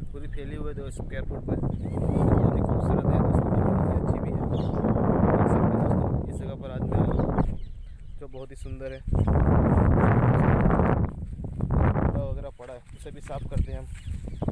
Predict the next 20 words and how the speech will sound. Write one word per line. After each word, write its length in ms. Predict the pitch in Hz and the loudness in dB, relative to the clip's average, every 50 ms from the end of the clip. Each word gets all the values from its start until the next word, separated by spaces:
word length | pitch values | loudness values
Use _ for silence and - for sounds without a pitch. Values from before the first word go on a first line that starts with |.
| - - - - | 0 2 4 4
जैसे 220 | - - - - | 4 2 0 -2
कि 80 | - - | -2 -2
दोस्तों 280 | - - - - 135 | -4 -4 -4 -4 -2
आप 60 | 131 - | -2 -4
देख 160 | - 143 127 | -4 -6 -10
सकते 300 | - - 139 - - 143 143 | -10 -10 -10 -10 -10 -10 -10
हो, 80 | 135 131 - - - - - - - - - - - - - - - - - | -10 -12 -12 -12 -12 -12 -12 -12 -14 -16 -16 -14 -14 -12 -12 -10 -10 -8 -4
यहाँ 220 | - - - - - | -2 0 0 0 0
पे 120 | - - - - - - - - - - - - - - - - - - - - - - | -2 -4 -4 -4 -2 0 0 2 2 0 0 0 0 0 0 0 0 0 -2 -6 -12 -12
मुझे 160 | - 139 139 | -12 -12 -12
कूड़ा 220 | - - 131 139 135 | -12 -10 -10 -10 -8
नज़र 260 | 131 131 131 135 131 | -8 -8 -8 -6 -4
आया, 160 | 127 127 - 131 131 - | -2 -2 -2 -2 -4 -6
इसलिए 240 | - - - 139 135 | -8 -10 -12 -12 -12
मैं 140 | 135 139 135 - - - - - - - - - - 131 | -10 -8 -8 -6 -6 -6 -6 -8 -10 -14 -16 -16 -16 -14
यहाँ 180 | 135 135 135 | -12 -12 -10
से 120 | - 143 139 | -10 -10 -12
नीचे 180 | 139 131 139 | -12 -14 -14
उतरा 260 | 139 135 135 143 135 135 | -16 -16 -12 -10 -10 -10
हूँ। 180 | 135 143 135 | -8 -10 -12